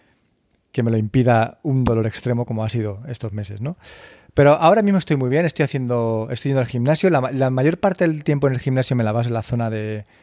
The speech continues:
de peso libre, en barras, eh, colgado de las barras, haciendo snatch, haciendo clean, con bajito peso, pero haciendo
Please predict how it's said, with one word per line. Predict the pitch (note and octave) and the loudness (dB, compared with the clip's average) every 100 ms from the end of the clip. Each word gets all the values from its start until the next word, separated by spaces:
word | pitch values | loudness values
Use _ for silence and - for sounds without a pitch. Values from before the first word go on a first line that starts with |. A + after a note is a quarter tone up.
| _ | _
de | C3 | -10
peso | B2 B2 A#2+ | -4 -2 2
libre, | C3+ D3+ D#3 D#3 D#3 D3 | 4 6 6 6 4 2
en | A#2 | 0
barras, | A#2 B2+ C3+ C#3 C#3 - - _ _ _ - | 2 2 4 4 4 0 -12 _ _ _ -6
eh, | B2+ | -4
colgado | B2+ A2+ B2+ B2 | -2 2 2 2
de | A2+ | 0
las | A2+ A2+ | -4 0
barras, | C3 C3 C3+ C3+ | -2 0 -2 -4
haciendo | B2+ B2+ A#2+ A#2+ | -6 -6 -4 -4
snatch, | B2 B2+ C3 B2+ | -2 -2 -2 -4
haciendo | A2+ A#2 A2+ | -6 -8 -8
clean, | - C3+ C3 C3 C3 _ _ - | -2 0 0 -2 -6 _ _ -6
con | B2+ A#2+ A#2 A#2+ | -2 -2 -2 0
bajito | A#2 C#3 C#3 D3 D3 D3 | 0 2 4 6 6 4
peso, | D#3 E3+ G3+ B3+ | 4 2 2 2
pero | C3 A2+ | 2 2
haciendo | A2 B2 A#2+ A#2+ A#2 A#2 | 0 -2 -2 -2 -2 -6